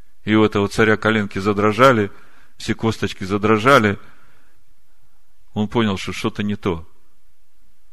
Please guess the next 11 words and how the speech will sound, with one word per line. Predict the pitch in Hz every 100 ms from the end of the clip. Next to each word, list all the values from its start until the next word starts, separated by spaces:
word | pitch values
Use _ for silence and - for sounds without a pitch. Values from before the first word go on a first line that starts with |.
| - - - - -
Никто | 101 - 110
прочитать | 101 - - 98 -
не | 98
мог. | 92
Даниил | 92 101 104
пришёл, | 95 98 - 123
прочитал: | - - - - 107 92 - - - - - - - - - - - - - - -
«Взвешен, | 92 101 110 101 - 71 - - - - - - - - - - - -
найден | 101 104 95 95
очень | 95 -
лёгким». | 92 90 85 -